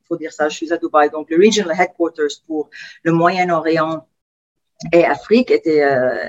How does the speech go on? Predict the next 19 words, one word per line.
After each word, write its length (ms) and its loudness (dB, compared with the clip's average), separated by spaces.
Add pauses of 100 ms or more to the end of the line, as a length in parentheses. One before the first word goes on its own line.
est 100 4
là 120 2
à 100 2
Dubaï. 440 2 (560)
Et, 360 4
euh, 300 0
j'ai 180 -6
parlé 280 0
avec 440 0 (480)
seulement 420 2
trois 260 2
entreprises 520 0
parce 180 -4
que 100 -2
j'ai 120 4
l'habitude 480 0
de 80 4
rester, 680 0 (400)
euh, 160 4